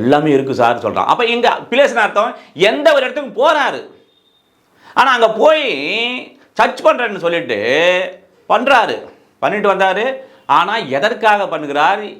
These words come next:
என்ன பண்ணுகிறார், என்னிடம் காரணம் என்பது எந்த விதமான காரணங்களை அவர் எழுத்துப்பூர்வமாக பதிவு செய்யாமல் பண்ணுகிறார் என்று சொன்னால், ஒண்ணு churches, cause to be churches, any building or place. இந்த மூணு இடம் பண்றாரு. ஒன்று, இப்ப பி பாருங்க,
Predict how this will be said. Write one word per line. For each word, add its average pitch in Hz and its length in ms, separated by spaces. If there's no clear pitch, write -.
என்ன 208 160
பண்ணுகிறார், 170 440
என்னிடம் 214 360
காரணம் 175 300
என்பது 175 200
எந்த 208 240
விதமான 202 420
காரணங்களை 190 540
அவர் 190 120
எழுத்துப்பூர்வமாக 185 840
பதிவு 190 220
செய்யாமல் 170 280
பண்ணுகிறார் 143 340
என்று 117 160
சொன்னால், 123 300
ஒண்ணு 165 220
churches, 247 440
cause 180 260
to 180 120
be 180 160
churches, 156 280
any 165 200
building 156 300
or 127 60
place. 127 240
இந்த 117 100
மூணு 160 240
இடம் 143 180
பண்றாரு. 101 280
ஒன்று, 101 280
இப்ப 127 180
பி 190 60
பாருங்க, 147 240